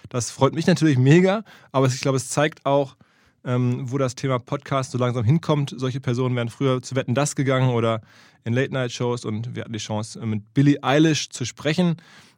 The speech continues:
Ähm, jetzt werden sich einige fragen: Okay, wer ist das eigentlich? Billie Eilish, habe ich noch nie gehört. Ist eine siebzehnjährige Dame aus Kalifornien, ähm, die Musik macht und insbesondere ein Star ist oder ihre Aufmerksamkeit bekommt von einer Zielgruppe,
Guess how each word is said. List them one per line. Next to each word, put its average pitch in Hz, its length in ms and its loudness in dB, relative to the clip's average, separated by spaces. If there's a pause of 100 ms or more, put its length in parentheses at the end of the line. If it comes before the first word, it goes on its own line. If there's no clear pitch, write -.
(120)
Ähm, 127 180 2
jetzt 123 140 -2
werden 139 140 0
sich 131 100 -4
einige 127 180 -2
fragen: 131 260 -2
Okay, 127 240 0
wer 127 80 -2
ist 147 120 -4
das 151 100 -6
eigentlich? 143 300 -2
Billie 131 200 -2
Eilish, 147 320 -2
habe 139 100 -4
ich 120 60 0
noch 120 60 4
nie 139 140 4
gehört. 143 440 2 (480)
Ist - 220 -6
eine 123 180 2
siebzehnjährige 156 680 4
Dame 156 500 4
aus 131 260 -2
Kalifornien, 151 840 2 (420)
ähm, 131 400 4
die 143 140 2
Musik 147 320 4
macht 139 420 0
und 135 100 -2
insbesondere 143 760 2 (380)
ein 120 140 0
Star 147 340 0
ist 139 140 -6
oder 123 180 -4
ihre 120 180 -4
Aufmerksamkeit 139 600 -4
bekommt 131 380 -4
von 131 120 -6
einer 123 180 -4
Zielgruppe, 135 600 -2